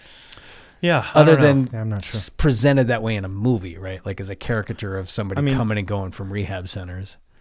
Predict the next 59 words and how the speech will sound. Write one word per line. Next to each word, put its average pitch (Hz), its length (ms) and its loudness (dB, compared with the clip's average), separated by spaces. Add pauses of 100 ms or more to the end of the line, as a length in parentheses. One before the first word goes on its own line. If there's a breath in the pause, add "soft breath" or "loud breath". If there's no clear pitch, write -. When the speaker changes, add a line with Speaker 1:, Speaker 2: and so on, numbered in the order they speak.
(120)
Speaker 3:
the 170 100 -2
only 214 280 2
thing 170 200 0
about 135 400 2
it 131 140 0
that 127 160 -6
feels 127 320 0
a 120 40 -2
little, 120 280 2
the 113 140 -4
Ben 113 200 0
Affleck 101 420 -6
thing, 92 360 -10
Speaker 2:
Mm-hmm. 110 280 0
Speaker 3:
that 107 120 0
would 101 160 -6
feel 117 140 -4
a - 20 -6
little 101 180 -6
cynical 107 440 -6
to 98 40 -6
me 110 200 -4
is 104 220 -4
that 98 180 -8
they're, 95 320 -8
you 120 100 -10
know, 87 220 -10
they're 131 160 -2
obviously 135 460 0
using 107 360 -4
his 98 400 -8 (120)
real 113 220 -8
life 98 220 -10
experience 101 380 -12
to 107 80 -10
push 101 240 -10
a 92 40 -12
product. 90 480 -12 (380 loud breath)
Speaker 2:
Well, 220 100 8
but 190 100 6
Speaker 3:
Which 160 100 6
Speaker 2:
he 190 60 8
Speaker 3:
is, 180 60 6
Speaker 2:
wrote 180 180 8
a 151 40 6
Speaker 3:
but 147 80 6
that's 202 100 10
Speaker 2:
movie 202 200 8
Speaker 3:
fine. 117 80 2
Speaker 2:
that's 92 160 -2
based 107 280 -4
on 90 140 -8
that, 87 160 -14
Speaker 3:
Did 165 80 2
Speaker 2:
right? - 60 6
Speaker 3:
he 214 60 6
Speaker 2:
Like, 185 100 6
Speaker 3:
write 190 160 4
it? 247 140 -4